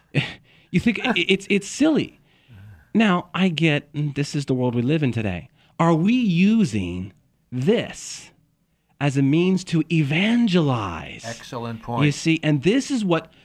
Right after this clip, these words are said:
Speaker 1: the spirit of Saint Dominic would have us thinking about today. Now, that being said, he was a preacher. He was a preacher. He understood the power of the audible sound, the word of God.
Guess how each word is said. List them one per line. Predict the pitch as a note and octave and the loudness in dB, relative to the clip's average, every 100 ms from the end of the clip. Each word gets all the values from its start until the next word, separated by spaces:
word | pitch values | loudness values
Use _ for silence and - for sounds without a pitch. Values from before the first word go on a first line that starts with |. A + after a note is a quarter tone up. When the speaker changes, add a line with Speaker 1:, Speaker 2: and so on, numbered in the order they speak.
| _ _ _ | _ _ _
Speaker 1:
the | D3+ E3 | -2 -2
spirit | - - G3+ G#3+ | 0 0 2 2
of | E3+ | 0
Saint | - F#3 C#3 | -2 -2 2
Dominic | D#3 F3 F#3+ E3 | 2 2 2 0
would | C#3 D#3 | 0 0
have | D3 F3 F3 | 0 -4 -2
us | F3 | -2
thinking | - F3+ F#3 F3+ | 0 0 2 2
about | F3 F3 | 0 0
today. | E3+ E3 G#3+ B3 C3 - - - - | 0 2 2 2 -2 -6 -20 -20 -2
Now, | C3 F#3 D3 F#2 - _ _ _ - | 2 4 2 0 -6 _ _ _ -2
that | D#3 D3 | -2 2
being | D#3+ D#3 D3+ | 2 4 0
said, | - F#3+ B2 D#2+ - _ _ _ _ - | 0 0 0 -4 -12 _ _ _ _ -6
he | - G3 | 0 2
was | E3 E3+ E3 - | 4 2 0 0
a | D#3+ D#3 | 0 0
preacher. | - C#4 C#4 - A2 D2+ - _ _ _ _ _ _ _ _ _ _ _ | 0 2 2 2 -2 -4 -12 _ _ _ _ _ _ _ _ _ _ _
He | - E3+ | 2 4
was | E3 E3 - | 4 2 0
a | E3+ | 0
preacher. | - - C4+ G3+ A#2+ - _ _ _ - | 0 0 0 2 -2 -4 _ _ _ -2
He | G3+ G3+ | 0 2
understood | F#3 F3+ D3 A3 G#3 | 2 2 2 0 2
the | F3+ | 0
power | F3 - F#3+ G3 F#3+ | -2 -2 0 0 0
of | F3 D#3+ | 0 0
the | C3+ F#3 | 0 0
audible | D#3 F3 E3+ F3 | 0 0 2 0
sound, | - G#3+ G3+ E3 | 0 0 0 2
the | C#3+ | 2
word | D3+ D#3+ D#3 | 2 2 2
of | C#3+ | 0
God. | G#3+ G#3+ D#3+ F#2+ - | 0 0 0 -4 -10